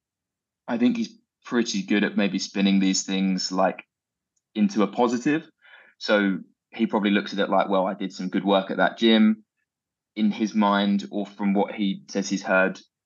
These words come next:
not everyone there was comfortable with that, with the work he was doing. So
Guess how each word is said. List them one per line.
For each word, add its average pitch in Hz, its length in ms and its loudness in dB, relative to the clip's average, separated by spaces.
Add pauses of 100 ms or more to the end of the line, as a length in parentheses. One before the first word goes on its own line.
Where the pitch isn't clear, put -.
not 104 140 -2
everyone 98 260 0
there 92 100 0
was 95 100 -8
comfortable 95 720 -4 (180)
with 92 220 -8
that, - 240 -4 (120)
with 101 300 -4
the 95 80 -6
work 95 280 0
he 101 100 0
was 90 140 -2
doing. 95 340 2
So 92 320 0